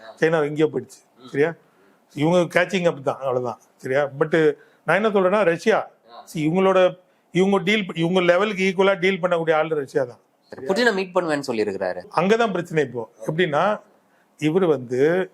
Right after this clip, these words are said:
Speaker 2: என்ன நினைக்கிறாருன்னா புட்டின் இவங்க இது பண்ணதுனால,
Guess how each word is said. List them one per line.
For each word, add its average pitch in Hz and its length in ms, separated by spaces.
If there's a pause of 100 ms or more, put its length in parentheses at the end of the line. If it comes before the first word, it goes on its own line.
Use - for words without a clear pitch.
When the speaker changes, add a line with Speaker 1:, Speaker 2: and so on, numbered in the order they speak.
(280)
Speaker 2:
என்ன 175 260
நினைக்கிறாருன்னா 135 680 (180)
புட்டின் 175 440
இவங்க 143 520 (720)
இது 170 180
பண்ணதுனால, 131 840